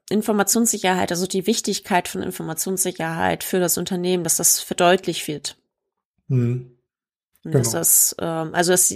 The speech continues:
Speaker 1: dass das Unternehmen Informationssicherheit ernst nimmt.
Speaker 2: Mhm. Richtig. Genau, auch diesen Teil würde man vermutlich in der Leitlinie dokumentieren.
Speaker 1: Mhm.
Speaker 2: Und,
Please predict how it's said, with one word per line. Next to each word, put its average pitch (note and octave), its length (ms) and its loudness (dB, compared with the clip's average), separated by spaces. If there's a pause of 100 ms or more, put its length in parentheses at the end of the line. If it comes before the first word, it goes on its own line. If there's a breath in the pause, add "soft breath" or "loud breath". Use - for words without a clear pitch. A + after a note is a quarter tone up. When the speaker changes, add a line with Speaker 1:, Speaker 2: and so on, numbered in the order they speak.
(120)
Speaker 1:
dass - 160 -2
das - 180 -4
Unternehmen G#3 680 2
Informationssicherheit F3 1040 -2
ernst E3+ 380 2
nimmt. D#3 340 -8 (400 soft breath)
Speaker 2:
Mhm. A#2 380 -2 (680)
Richtig. - 540 -6 (840 loud breath)
Genau, B2 180 -4
auch - 180 -6
diesen C3+ 240 2
Teil C3+ 280 6
würde B2 140 6
man B2 180 2
vermutlich A#2+ 420 0
in B2 80 -2
der A2+ 100 0
Leitlinie B2+ 460 2
dokumentieren. B2 880 -6 (1300)
Speaker 1:
Mhm. F3+ 320 0
Speaker 2:
Und, A2 420 -4